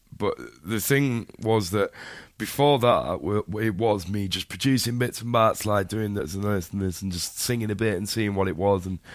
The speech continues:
patting my hands around a bit. And then I lost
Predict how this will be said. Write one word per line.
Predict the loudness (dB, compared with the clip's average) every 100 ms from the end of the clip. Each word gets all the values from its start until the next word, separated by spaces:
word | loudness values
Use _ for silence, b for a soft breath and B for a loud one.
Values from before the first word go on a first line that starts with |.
| B B B
patting | 2 4 4
my | 4
hands | 4 4
around | 4 4
a | 4
bit. | 2
And | 2 2
then | 2 2 B B B B
I | 0
lost | 2 0